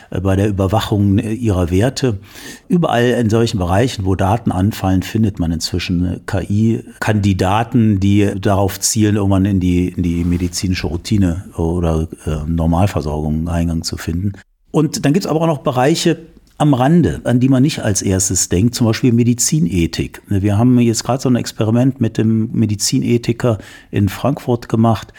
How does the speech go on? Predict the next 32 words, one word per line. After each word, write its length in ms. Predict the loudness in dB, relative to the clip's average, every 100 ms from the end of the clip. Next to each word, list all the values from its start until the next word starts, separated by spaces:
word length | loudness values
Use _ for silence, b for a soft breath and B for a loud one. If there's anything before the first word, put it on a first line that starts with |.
| B B B B B
Herrn 260 | 0 0
Schmidt, 480 | 2 2 0 0 -6 -2
wo 200 | 0 2
wir 300 | 2 2 -2
komple-, 520 | -2 0 2 0 -2
reale, 480 | -2 0 2 2 0
komplexe, 840 | 0 -2 0 -2 -2 0 2 0 0
medizinethisch 840 | 0 0 0 0 2 0 0 -4 -2
komplexe 540 | -2 0 -2 0 -2
Fälle 500 | -2 0 2 2 -2 B B B B
an 300 | -2 2 2 0 -6 -4
G 80 | -2
P 140 | 0
T 200 | 0 2
gegeben 460 | 2 2 2 4 2
haben, 260 | 4 2
also 160 | 2 0
an 100 | 0
ein 160 | 0 -2
speziell 480 | -2 -6 -2 0 0
gepromptetes 640 | -2 -2 -2 -2 -2 -2
G 100 | -2
P 140 | -2 -2
T 200 | 0 0
gegeben 420 | 2 2 2 2
haben 280 | 2 2 2
und 200 | 0 0
um 160 | -2
eine 240 | 0 0 0
Einschätzung 440 | 0 0 -2 -4
gebeten 480 | -4 -6 -8 -8 -8
haben 280 | -6 -8